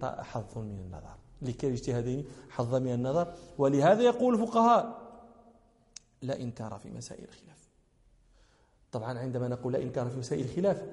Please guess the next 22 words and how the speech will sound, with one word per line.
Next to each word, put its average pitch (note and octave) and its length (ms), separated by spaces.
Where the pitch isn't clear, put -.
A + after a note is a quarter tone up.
فلا D3+ 220
ينكر F3 380
مجتهد D#3 360
على D#3+ 240
مجتهد F3+ 340
ولا G3+ 240
ينكر B3 540
مقلد C4 600
على D#4 440
مقلد، D#4+ 560
إلا A3+ 600
إذا D3 280
خولف F#3 560
نص D3+ 460
صحيح C#3+ 540
صريح F#3 680
لا D#3 140
معارض A2 460
له، A#2+ 240
حينئذ A#2 340
ينكر A#2 460
عليه - 340